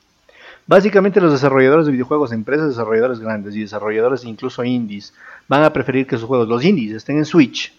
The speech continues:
mil veces. Ah, y Nintendo, se me olvidaba, Nintendo, que dudo que le entre a la nube, pero Nintendo, Nintendo tiene su mercado. <laughs>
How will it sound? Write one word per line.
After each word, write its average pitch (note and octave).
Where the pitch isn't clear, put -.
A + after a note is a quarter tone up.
mil D3
veces. A#2+
Ah, F3
y C#3+
Nintendo, D3+
se A2+
me B2+
olvidaba, C#3+
Nintendo, C#3+
que -
dudo G#3
que F#3
le F#3+
entre F#3+
a F#3+
la F#3
nube, E3
pero D#3
Nintendo, D#3+
Nintendo G3
tiene A3+
su F#3
mercado. E3
<laughs> D3+